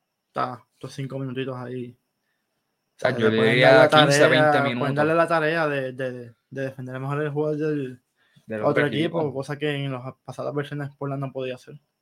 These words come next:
Speaker 2: Exactamente. Así que después nos dicen qué opinan de ese cambio.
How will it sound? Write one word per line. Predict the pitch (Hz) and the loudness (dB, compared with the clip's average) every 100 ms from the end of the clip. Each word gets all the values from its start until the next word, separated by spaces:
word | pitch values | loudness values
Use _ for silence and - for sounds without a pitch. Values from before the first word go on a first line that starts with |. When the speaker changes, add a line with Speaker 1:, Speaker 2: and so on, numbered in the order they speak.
| _ _ _ | _ _ _
Speaker 2:
Exactamente. | - 113 - 110 110 - 120 107 104 - 92 _ _ _ _ _ _ _ _ | -10 -10 -4 -4 -4 -4 -4 -4 -6 -12 -18 _ _ _ _ _ _ _ _
Así | - 107 120 | -12 -8 -6
que | 113 127 113 107 110 _ _ | -2 0 0 -4 -8 _ _
después | 117 - | -4 0
nos | 143 | -2
dicen | 151 156 156 | 0 -2 -2
qué | 139 | 0
opinan | 139 139 147 | 0 0 -2
de | 143 | -2
ese | 139 | -2
cambio. | 131 165 165 147 151 | -2 0 0 0 -2